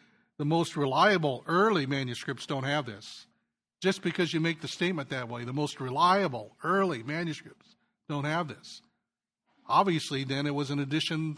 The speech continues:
later on. On the other hand, you could say, but of the evidence that we have, there's maybe two or three that we consider very complete evidences of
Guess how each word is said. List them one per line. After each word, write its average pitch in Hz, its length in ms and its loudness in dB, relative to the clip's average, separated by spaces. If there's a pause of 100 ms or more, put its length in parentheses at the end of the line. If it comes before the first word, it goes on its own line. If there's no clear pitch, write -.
(140)
later 170 320 0
on. 214 180 -2 (1500)
On 143 80 -4
the 156 120 2
other 208 160 2
hand, 151 500 0
you 151 140 -8
could 151 160 -4
say, 165 280 0 (280)
but 151 160 -2 (180)
of 147 340 0
the 139 200 -4
evidence 185 420 2
that 170 80 -4
we 147 160 0
have, 151 240 2
there's 147 300 -2
maybe 147 260 -2
two 160 260 -2
or 160 80 0
three 151 500 -4 (420)
that 123 120 -8
we 160 120 2
consider 151 680 0
very 135 540 2
complete 156 540 -2
evidences 139 680 -4
of 120 160 -6